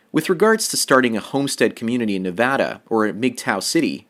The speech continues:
it's basically a bad idea. Nothing grows in Nevada without irrigation,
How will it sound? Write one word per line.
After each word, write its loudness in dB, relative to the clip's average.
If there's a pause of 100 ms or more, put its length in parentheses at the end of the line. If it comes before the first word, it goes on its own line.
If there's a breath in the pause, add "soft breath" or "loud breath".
it's -16
basically 0
a 0
bad -2
idea. -2 (440 soft breath)
Nothing 0
grows 2
in -4
Nevada 0
without -2
irrigation, -4